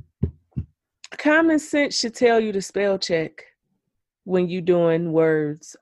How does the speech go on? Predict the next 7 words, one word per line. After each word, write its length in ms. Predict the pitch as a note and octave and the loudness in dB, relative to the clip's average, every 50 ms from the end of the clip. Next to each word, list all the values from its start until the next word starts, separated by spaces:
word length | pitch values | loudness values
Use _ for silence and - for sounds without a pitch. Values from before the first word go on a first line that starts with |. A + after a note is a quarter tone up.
| _ | _
on 160 | - E3 D#3+ | -10 -10 -10
people's 520 | D#3+ - E3 D#3+ D#3+ - C#3+ C#3+ D3 D3+ C#3+ _ _ _ _ _ _ _ _ _ _ _ _ F#3 F#3 - | -8 -8 -10 -10 -8 -8 -10 -10 -10 -12 -16 _ _ _ _ _ _ _ _ _ _ _ _ -20 -20 -8
body 580 | D#3+ D#3+ D3+ D3 C#3 C3+ C3+ C#3 C#3 C#3 C#3+ - _ _ _ _ _ _ _ _ _ _ _ | -6 -6 -4 -4 -6 -8 -10 -12 -14 -16 -18 -20 _ _ _ _ _ _ _ _ _ _ _
that 140 | E3+ E3 D#3 | -4 -2 -2
will 120 | D#3 D3+ | -2 -4
be 180 | D3 D3+ D3+ D3 | -4 -4 -6 -8
permanent 640 | D3 - D#3 D3+ D3 C#3+ C#3+ C#3+ C#3+ C#3 C#3+ - | -8 -8 -8 -6 -6 -6 -6 -6 -8 -10 -12 -14